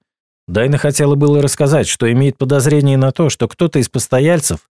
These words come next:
вчера в тот самый почти уже просроченный стаканчик йогурта подмешал отраву. Вероятнее всего, каких-нибудь растолченных таблеток, чтобы вызвать у выпившего молочный продукт передозировку.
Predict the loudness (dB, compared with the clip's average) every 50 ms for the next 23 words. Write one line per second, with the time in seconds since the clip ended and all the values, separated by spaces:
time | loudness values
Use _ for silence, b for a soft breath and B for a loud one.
0 | _ _ _ _ -2 0 0 0 0 -2 -4 -4 -4 -4 -2 0 0 2 2 2
1 | 0 0 0 -2 -2 -2 0 0 0 2 0 0 0 -2 -2 -2 0 0 0 0
2 | 2 2 0 0 0 0 -2 -2 0 -2 -2 -2 -2 -4 -4 -2 0 0 2 2
3 | 0 -2 -4 -6 -8 -6 -4 -2 0 -2 0 0 0 0 0 -2 0 0 0 0
4 | 0 0 -2 -4 -6 _ _ _ _ _ _ _ -6 -2 0 0 2 2 2 0
5 | 0 0 0 0 0 0 0 0 0 0 2 2 0 0 -2 -6 _ _ _ _
6 | -4 -4 -2 -2 -2 0 0 0 0 0 0 0 -2 -4 -2 -2 -2 -4 -2 0
7 | 0 0 0 -2 -2 -2 -2 0 0 0 0 0 -2 -6 -14 -20 -20 _ -8 -6
8 | -4 -2 0 0 2 2 2 2 2 0 0 -2 -2 -2 0 0 0 0 0 -2
9 | -2 -2 0 0 0 0 0 0 0 0 0 0 -2 -2 -2 -2 -2 -4 -2 -2
10 | -4 -4 -6 -6 -4 -2 0 0 0 0 0 2 2 0 0 -2 -4 -8 _ -18
11 | -20